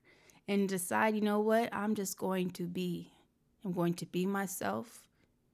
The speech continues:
I'm going to give myself one hundred percent. I'm gonna give myself grace.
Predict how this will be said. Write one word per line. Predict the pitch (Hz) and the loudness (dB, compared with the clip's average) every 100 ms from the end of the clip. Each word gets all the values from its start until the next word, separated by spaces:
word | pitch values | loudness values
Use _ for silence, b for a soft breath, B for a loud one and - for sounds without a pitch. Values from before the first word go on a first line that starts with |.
| _ _ _ _ _ _ _ | _ _ _ _ _ _ _
I'm | 185 | -2
going | 175 | 0
to | 170 | 0
give | 175 180 | 0 -2
myself | 190 180 180 190 185 | 0 -2 0 -2 -2
one | 185 | -2
hundred | 180 180 175 | 0 -2 -4
percent. | 170 - 170 196 - _ _ _ _ _ _ _ - | -8 -4 -2 -2 -6 _ _ _ _ _ _ _ -2
I'm | |
gonna | 180 170 | 2 2
give | 175 170 | 4 2
myself | 170 160 156 160 156 - | 2 0 -2 -4 -4 -4
grace. | 165 165 208 226 - - | -2 0 -2 -6 -10 -12